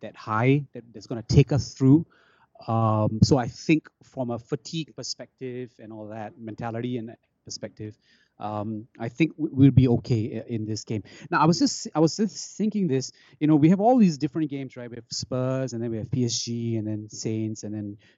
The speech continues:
you said Chelsea, uh, and then I said Napoli, and, and, and then City.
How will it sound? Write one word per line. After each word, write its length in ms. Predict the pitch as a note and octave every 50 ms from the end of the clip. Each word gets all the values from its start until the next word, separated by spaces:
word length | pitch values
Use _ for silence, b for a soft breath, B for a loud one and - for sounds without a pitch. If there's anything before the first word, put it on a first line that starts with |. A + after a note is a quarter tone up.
| b _ _
you 220 | A#2 A2+ A2+ A#2
said 380 | - - - - A#2 A2 G#2 -
Chelsea, 600 | - - A2 A2+ - - - A#2 A2+ A2+ A2+ G#2+ _ _ _ _ _ _ _
uh, 40 | G#2
and 120 | A#2 A#2
then 220 | A#2 A#2 A#2 - - _ _ -
I 80 | A2
said 200 | A2 - B2+ A#2 _
Napoli, 600 | - A2+ A2+ A2+ - A#2+ A2 G#2+ A2 G#2+ G#2+ A2 G#2
and, 200 | G#2 G#2 G#2+ B2
and, 160 | - A#2 G#2+ G2+
and 120 | A#2 A2
then 160 | A#2 A#2 A2
City. 480 | G#2+ - - C3+ A#2+ - C3+ A#2+ A#2 A#2